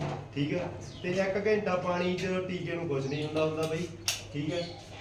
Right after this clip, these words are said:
ਚਲੋ ਕਈ ਬੰਦਿਆਂ ਦੀ ਥਿਊਰੀ ਆ ਵੀ ਨਾਲ ਦੀ ਨਾਲ ਲਾਉਣਾ ਹੈ, ਪਰ ਇੱਕ ਘੰਟਾ ਪਾਣੀ 'ਚ ਪਾ ਕੇ ਟੀਕਾ ਆਪਾਂ ਰੱਖ ਸਕਦੇ ਹਾਂ। ਤੇ ਕਿਤੋਂ ਦੂਰੋਂ ਤੁਸੀਂ ਆਪ ਟੀਕਾ ਸੀਮਨ ਲੈ ਕੇ ਆਉਣੇ ਆ, ਤਾਂ ਡਾਕਟਰ ਨੂੰ ਪਹਿਲਾਂ ਕਹਿ ਕੇ ਤੁਸੀਂ ਰੱਖੋ ਜੀ, ਇੱਕ ਘੰਟੇ 'ਚ ਆ ਜਾਏਗਾ,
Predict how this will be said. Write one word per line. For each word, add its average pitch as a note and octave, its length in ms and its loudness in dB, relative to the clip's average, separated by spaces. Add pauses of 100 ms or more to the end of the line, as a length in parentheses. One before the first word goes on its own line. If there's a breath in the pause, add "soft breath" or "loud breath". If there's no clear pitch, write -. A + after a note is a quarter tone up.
(120)
ਚਲੋ D#3 200 2
ਕਈ E3 240 0
ਬੰਦਿਆਂ D#3+ 280 0
ਦੀ D#3+ 140 -2
ਥਿਊਰੀ D#3 320 0
ਆ D#3 80 2
ਵੀ D3+ 360 0
ਨਾਲ C3+ 260 2
ਦੀ D3 100 0
ਨਾਲ D3 200 0
ਲਾਉਣਾ B2+ 220 2
ਹੈ, D#3+ 240 0 (340)
ਪਰ D#3+ 120 6
ਇੱਕ E3 260 0
ਘੰਟਾ F3 240 2
ਪਾਣੀ D#3+ 280 2
'ਚ D#3 140 0
ਪਾ D#3 100 4
ਕੇ D#3 120 0
ਟੀਕਾ D3+ 300 0
ਆਪਾਂ D3 220 4
ਰੱਖ B2+ 240 0
ਸਕਦੇ B2 380 0
ਹਾਂ। D#3+ 80 0 (180)
ਤੇ C#3 60 -2
ਕਿਤੋਂ C#3+ 220 0
ਦੂਰੋਂ B2+ 360 0
ਤੁਸੀਂ C3 280 0
ਆਪ B2+ 260 2
ਟੀਕਾ C3 280 0
ਸੀਮਨ C#3 300 0
ਲੈ C3+ 120 4
ਕੇ B2 160 0
ਆਉਣੇ A#2+ 260 -2
ਆ, C#3+ 60 -2 (500)
ਤਾਂ C3+ 60 -2
ਡਾਕਟਰ C3 320 2
ਨੂੰ C3+ 160 -2
ਪਹਿਲਾਂ C3+ 240 2
ਕਹਿ C#3 240 2
ਕੇ D3 140 0
ਤੁਸੀਂ C3+ 280 -2
ਰੱਖੋ B2 260 -4
ਜੀ, C3+ 140 -2
ਇੱਕ C#3 140 -2
ਘੰਟੇ C3 240 -2
'ਚ A2+ 120 -2
ਆ A#2+ 140 2
ਜਾਏਗਾ, C#3 240 8